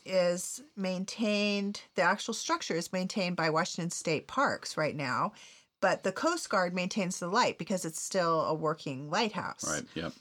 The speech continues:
Speaker 1: So they allow, because of this partnership, they allow people to go up and go inside and be able to go on tours of the light. So that's what we did, and it was quite interesting. This lighthouse was built, uh, in eighteen ninety-eight, and it has a sixty-five foot tower.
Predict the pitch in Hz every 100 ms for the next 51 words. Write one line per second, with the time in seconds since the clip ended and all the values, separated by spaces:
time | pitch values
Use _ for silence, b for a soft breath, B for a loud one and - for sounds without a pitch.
0 | _ - - 233 214 214 214 202 196 196
1 | 196 190 185 170 - 190 202 208 196 -
2 | 320 311 202 160 - 147 165 165 165 156
3 | 139 - _ - 226 202 175 - 175 175
4 | 165 160 156 160 - - 170 160 160 156
5 | 160 156 196 254 208 208 226 208 175 160
6 | 175 170 156 135 165 - 311 190 147 175
7 | 214 - 170 160 160 _ - 175 196 180
8 | 147 - 180 165 202 240 247 214 180 180
9 | 175 127 - - 190 180 202 202 - 139
10 | 117 156 190 - B B B B - 208
11 | 202 214 190 - 196 190 190 180 175 -
12 | - 170 147 - 175 185 208 214 190 180
13 | 170 226 240 202 214 165 185 180 156 -
14 | 240 - 202 - 190 185 175 - 185 160
15 | - 220 202 139 143 190